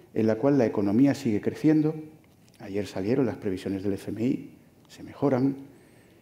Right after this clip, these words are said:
con esta incertidumbre, pero seguimos creciendo. ¿Estamos bien? ¿Estamos mal? Esa es la gran duda. ¿Cómo estamos, no? Dicen que un optimista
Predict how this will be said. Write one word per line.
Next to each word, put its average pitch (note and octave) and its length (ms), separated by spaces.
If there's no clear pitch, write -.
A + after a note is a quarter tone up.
con A2+ 160
esta C#3 180
incertidumbre, C#3 720
pero A2 260
seguimos A#2+ 460
creciendo. G#2+ 480
¿Estamos C#3 400
bien? D3 280
¿Estamos B2+ 440
mal? A2+ 420
Esa - 280
es - 180
la G#2+ 120
gran A#2 260
duda. G#2 300
¿Cómo C#3+ 220
estamos, F2+ 440
no? C3+ 120
Dicen E3 440
que D3+ 120
un C#3+ 100
optimista C#3 800